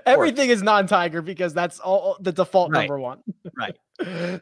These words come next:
Speaker 1: right, fair enough. Nine thousand dollar range here, Sia. Brian Harman, Tommy Fleetwood, Sung Jae Im.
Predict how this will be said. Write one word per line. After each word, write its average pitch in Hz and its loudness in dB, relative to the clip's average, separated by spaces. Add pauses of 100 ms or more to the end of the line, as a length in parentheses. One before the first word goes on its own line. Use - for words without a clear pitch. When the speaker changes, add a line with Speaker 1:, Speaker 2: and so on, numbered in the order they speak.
(120)
Speaker 1:
right, 135 2
fair 156 8
enough. 139 2
Nine 214 4
thousand 226 4
dollar 196 4
range 180 -2
here, 139 -4
Sia. 143 -4
Brian 214 -2
Harman, 233 0
Tommy 202 -2
Fleetwood, 185 -4
Sung 160 -2
Jae 147 -2
Im. 127 -6